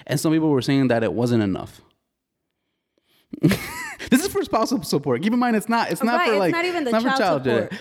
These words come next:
Speaker 1: Well, the argument was that they've been together for a long time and she deserves a cut and he's a billionaire.
Speaker 2: But he still has to do child support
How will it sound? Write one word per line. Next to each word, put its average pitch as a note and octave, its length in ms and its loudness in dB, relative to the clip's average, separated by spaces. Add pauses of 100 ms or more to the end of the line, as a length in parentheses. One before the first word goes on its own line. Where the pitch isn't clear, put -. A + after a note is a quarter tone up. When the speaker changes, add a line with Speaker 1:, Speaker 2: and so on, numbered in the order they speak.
Speaker 1:
Well, G#3 120 0
the A3 100 0
argument B3 460 0
was G3+ 300 0
that D#3 400 0 (240)
they've D3+ 180 0
been E3 120 0
together C3+ 240 0
for B2+ 140 -2
a A#2 60 2
long A#2+ 220 2
time B2 360 0
and A2+ 240 -4
she D3+ 160 -2
deserves B2 260 0
a A2 60 -4
cut B2 300 -2
and D#3+ 200 2
he's D3 160 0
a B2+ 60 0
billionaire. A2+ 580 -2 (2000)
Speaker 2:
But A#3+ 240 4
he B3+ 100 -4
still A#3 200 2
has A3 180 -2
to G#3+ 80 -4
do F#3 120 -4
child F#3 300 -4
support A#3+ 400 -4